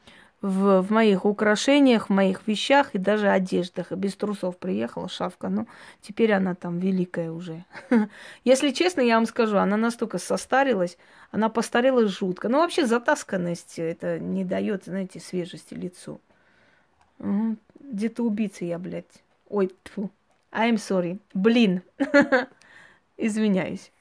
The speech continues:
<laughs> Бывает иногда, вырывается. <laughs> Жабусик останется. Чего?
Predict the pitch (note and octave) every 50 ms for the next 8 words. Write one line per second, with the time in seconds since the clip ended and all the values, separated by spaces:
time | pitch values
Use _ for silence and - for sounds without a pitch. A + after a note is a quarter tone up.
0 | _ _ _ - - - C#4 C4 - A#3 G#3+ - - - - - - _ - B3
1 | B3+ C#4 B3+ F#3+ F3+ - F#3 F3 F3+ F3+ F#3+ G3 G3 G#3+ G#3+ G#3+ G#3 G#3+ G3 E3+
2 | - - - - - G#3+ F#3+ - - G#3 - - - _ - - - B3+ A3+ -
3 | - A#3 A#3 B3 - - - - A#3 G#3 _ - G#3 G3+ F#3+ - A3+ A#3 A3+ A#3
4 | D4+ D#4 D4+ - - C#4+ C4 C4+ - - _ - - - - - - - - _
5 | _ _ _ _ _ _ _ - - B3 A#3+ - - - C4 C4+ C4+ C4 B3+ B3+
6 | B3 - - C4+ B3+ A#3+ G#3+ - _ _ _ _ _ _ _ _ _ _ _ _
7 | _ _ _ _ _ _ _ _ - - - G#3 G#3+ B3+ C#4+ C#4+ C#4